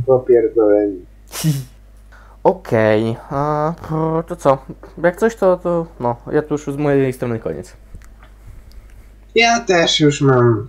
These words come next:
Speaker 1: wszystko, pogadali, pogadali, pogadali, można iść.
Speaker 2: Tak, e, następne miasto to prawdopodobnie będziemy tak lecieli w dół, chyba że ktoś da fajną propozycję, to się zastanowimy.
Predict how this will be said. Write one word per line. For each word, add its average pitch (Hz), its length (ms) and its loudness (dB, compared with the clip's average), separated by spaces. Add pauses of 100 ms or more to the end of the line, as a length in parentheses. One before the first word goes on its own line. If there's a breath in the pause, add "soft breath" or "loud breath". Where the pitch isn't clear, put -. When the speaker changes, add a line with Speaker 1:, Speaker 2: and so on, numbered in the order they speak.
(120)
Speaker 1:
wszystko, 139 420 0
pogadali, 151 680 2
pogadali, 269 680 2
pogadali, 139 720 2
można 139 460 2
iść. - 260 -8 (600 loud breath)
Speaker 2:
Tak, 123 360 4
e, 165 240 0
następne 180 420 -2
miasto 165 320 0
to 139 80 -4
prawdopodobnie 135 540 -2
będziemy 127 220 -2
tak 117 160 -8
lecieli 113 320 -6
w 117 60 -10
dół, 180 200 2
chyba 147 260 0
że 131 100 -6
ktoś 120 200 -4
da 127 100 -2
fajną 120 280 -4
propozycję, 104 760 -4 (320 loud breath)
to 101 240 0
się 101 200 -4
zastanowimy. 87 1040 -8